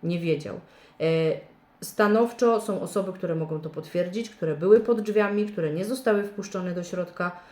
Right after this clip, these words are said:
e, i także my, którzy staliśmy na zewnątrz, więc już nawet nie wchodziliśmy do środka, zatrzymani przez tą trójkę,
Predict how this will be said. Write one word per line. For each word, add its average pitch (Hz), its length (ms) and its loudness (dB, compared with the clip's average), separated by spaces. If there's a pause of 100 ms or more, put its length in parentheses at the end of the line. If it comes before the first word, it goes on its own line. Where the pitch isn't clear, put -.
(240)
e, 170 500 4
i 220 160 -4
także 202 320 2
my, 208 300 2
którzy 175 280 -8
staliśmy 180 440 -4
na 170 120 -4
zewnątrz, 185 420 0
więc 170 240 -4
już 170 120 -6
nawet 175 300 -4
nie 269 140 2
wchodziliśmy 156 560 -8
do 147 100 -4
środka, 151 360 -6
zatrzymani 156 500 -6
przez 151 200 -10
tą 143 180 -8
trójkę, 185 460 -2